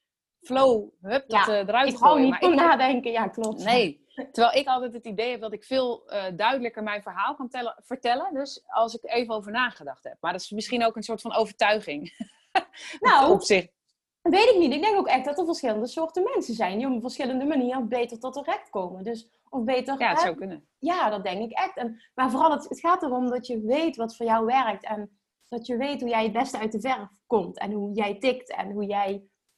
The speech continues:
Speaker 2: optimaal functioneert. Dat is gewoon, denk ik, heel belangrijk om dat te weten. Want
Speaker 1: Ja.
Speaker 2: ik doe bijvoorbeeld ook nooit, eh, van tevoren uitschrijven wat ik in een podcast wil benoemen. Terwijl heel veel mensen dat wel doen. Ja, maar het is maar net wat voor jou werkt.
Speaker 1: Nou, ik denk dat ik dat dan, als, want ik ga dus, ik zit, oh, je,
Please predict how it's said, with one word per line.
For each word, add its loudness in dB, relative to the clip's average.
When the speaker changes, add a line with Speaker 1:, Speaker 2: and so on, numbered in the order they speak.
Speaker 2:
optimaal 2
functioneert. -4
Dat -2
is -8
gewoon, -4
denk -2
ik, -6
heel -4
belangrijk -6
om -8
dat -6
te -10
weten. 0
Want 2
Speaker 1:
Ja. 4
Speaker 2:
ik 0
doe -8
bijvoorbeeld 0
ook 0
nooit, -2
eh, 4
van -4
tevoren 2
uitschrijven 2
wat 0
ik -2
in 0
een -2
podcast -4
wil -4
benoemen. -4
Terwijl 0
heel 0
veel -4
mensen -4
dat -4
wel 6
doen. -6
Ja, 0
maar 2
het -6
is -2
maar 0
net 2
wat -2
voor -6
jou 0
werkt. 0
Speaker 1:
Nou, 2
ik 6
denk 4
dat 4
ik -2
dat 4
dan, -2
als, -6
want -12
ik -12
ga -10
dus, -12
ik -10
zit, -8
oh, 2
je, -4